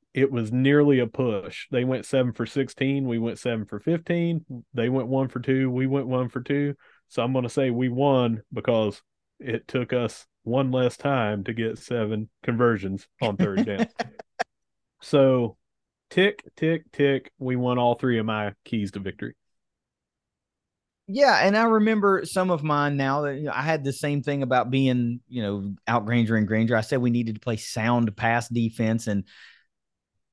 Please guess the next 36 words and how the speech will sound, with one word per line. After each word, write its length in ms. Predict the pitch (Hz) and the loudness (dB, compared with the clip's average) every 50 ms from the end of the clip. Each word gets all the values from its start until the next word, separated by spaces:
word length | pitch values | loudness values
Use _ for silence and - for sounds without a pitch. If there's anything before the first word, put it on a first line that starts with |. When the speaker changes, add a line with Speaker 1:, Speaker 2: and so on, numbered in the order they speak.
| _ _ | _ _
Speaker 2:
w-, 140 | 147 147 139 | -8 -6 -2
eh, 440 | - 160 151 151 160 156 143 147 147 | 0 0 0 2 0 0 0 0 -2
we, 260 | 135 151 156 151 139 - - - - | -2 -2 -4 -4 -6 -10 -12 -12 -6
you 100 | - 156 | -2 -2
know, 140 | 117 101 104 | 0 0 0
three 220 | 107 - 175 170 | 0 2 4 4
hundred 220 | 165 156 147 139 | 4 4 4 4
yard 160 | 139 127 120 107 | 4 4 4 4
passer, 420 | 135 135 139 139 131 139 123 120 | 4 4 4 4 2 0 0 0
I 80 | 104 123 | 2 0
don't 240 | 135 135 127 120 | 0 0 -2 0
know 140 | 127 131 131 | 0 0 0
that 160 | 117 120 110 | 0 0 0
I 60 | 113 113 | 0 -2
would 160 | 110 113 113 | -2 -4 -4
call 160 | - 131 120 | -2 -2 -2
that 180 | 113 113 107 - - | 0 -2 -4 -4 -4
unsound, 800 | - 131 147 160 156 147 135 - - 117 101 104 110 113 117 117 101 | -2 0 0 0 0 -2 -4 -4 -6 -6 -4 -4 -2 -2 -2 0 0
but 140 | 107 104 | 0 -2
it 120 | 104 - - | -2 -4 -8
surely 840 | - - - - - - 185 240 254 185 135 107 90 85 87 95 104 - _ | -10 -12 -12 -10 2 4 4 6 6 6 4 2 -2 -4 -8 -10 -14 -14 _
wasn't, 540 | 101 107 120 123 123 117 120 113 104 - | -2 2 4 4 4 4 2 0 0 -2
uh, 420 | 113 107 104 104 101 101 98 98 95 - _ _ _ _ _ _ _ _ | 0 0 2 2 2 0 0 -2 -4 -6 _ _ _ _ _ _ _ _
what 160 | 117 127 131 | 2 4 4
I 80 | 127 120 | 4 4
was 140 | 120 117 101 | 2 0 -2
expecting, 580 | 101 - - - 127 110 - - 69 65 - _ _ _ _ - | -8 -6 -2 -2 -2 -2 -2 -8 -16 -18 -20 _ _ _ _ -6
you 120 | 113 107 | -4 -2
know? 140 | 104 101 104 | 0 0 -2
Speaker 1:
Mm-hmm. 580 | 107 113 113 - - - _ _ _ _ _ 113 123 | -4 -6 -10 -14 -20 -20 _ _ _ _ _ 0 2
Speaker 2:
Um, 360 | 127 123 123 120 117 120 - _ _ _ | 4 4 4 2 0 -2 -4 _ _ _
and, 200 | - 73 73 - - - - _ _ _ _ _ _ _ _ | -12 -10 -10 -10 -12 -14 -18 _ _ _ _ _ _ _ _
eh, 60 | - 80 - _ _ | -16 -16 -16 _ _
I 120 | - 113 | -6 -2
don't 180 | 139 170 170 156 | 0 0 0 2
remember 640 | 147 147 147 151 160 160 151 151 143 135 131 - - | 2 2 4 4 4 4 4 4 4 4 2 0 -6